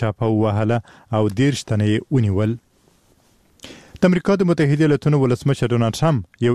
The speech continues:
اجرایه فرمان لاسلیک کړ چې له مخې په چینایي کمپنیو کې د امریکایي شرکتونو پانګونه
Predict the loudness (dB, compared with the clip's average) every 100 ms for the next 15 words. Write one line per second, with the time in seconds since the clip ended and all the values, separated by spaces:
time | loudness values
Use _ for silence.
0 | 0 -2 0 0 -2 -2 0 2 2 0
1 | 0 -2 -2 -2 -2 0 0 0 -4 -2
2 | -4 0 0 0 0 -2 0 0 2 0
3 | -2 -2 0 -2 -2 -2 -2 -4 -4 -2
4 | 0 0 0 0 0 2 0